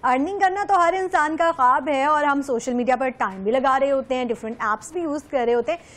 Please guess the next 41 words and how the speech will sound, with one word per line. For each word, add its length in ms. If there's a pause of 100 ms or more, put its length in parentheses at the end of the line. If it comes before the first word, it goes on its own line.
(120)
तो 60
उन 60
ऐप्स 460
पे 140
जो 120
टाइम 400
हम 120
लगा 440
रहे 240
हैं, 480
उसको 280
यूटिलाइज 600 (100)
करते 300
हुए 320 (260)
हम 140 (120)
अर्न 280
किस 220
तरह 260
से 120
कर 200
सकते 420
हैं, 300 (220)
हम 100
अपनी 200
प्रोडक्ट्स 460
को 160
सेल 320
किस 220
तरह 260
से 140
कर 180
सकते 320
हैं, 360
ऑनलाइन 500
किस 220
तरह 200
से 120
अर्निंग 280
कर 120
सकते 280
हैं, 180